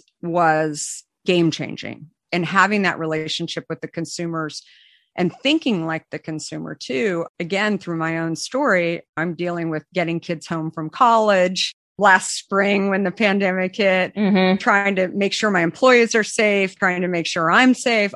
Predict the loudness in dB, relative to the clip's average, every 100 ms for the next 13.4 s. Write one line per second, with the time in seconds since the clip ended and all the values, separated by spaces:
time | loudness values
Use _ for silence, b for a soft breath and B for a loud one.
0 | 4 6 6 4 0 -6 -4 -2 -2 -2
1 | -2 -2 0 2 2 4 2 0 -4 b
2 | b b b _ -2 0 0 0 -4 -10
3 | -18 -14 -4 -2 0 0 0 -2 -6 -6
4 | -2 -4 -4 -16 -18 _ _ -4 -2 2
5 | 2 2 2 2 0 0 0 0 -4 -4
6 | -4 -6 -6 -6 -6 -6 -6 -6 -10 -10
7 | -10 -6 -2 0 0 -2 -4 -10 _ _
8 | _ -4 -4 -4 -6 -4 -2 -2 0 2
9 | 2 -2 -10 -8 -8 -8 -8 -2 -2 0
10 | 0 0 -2 -8 -8 -4 -2 0 0 -4
11 | -6 -12 -6 -6 -4 -8 -10 -14 -10 -6
12 | -4 -2 -2 -2 -4 -6 -2 -2 -2 -4
13 | -10 -12 -12 -12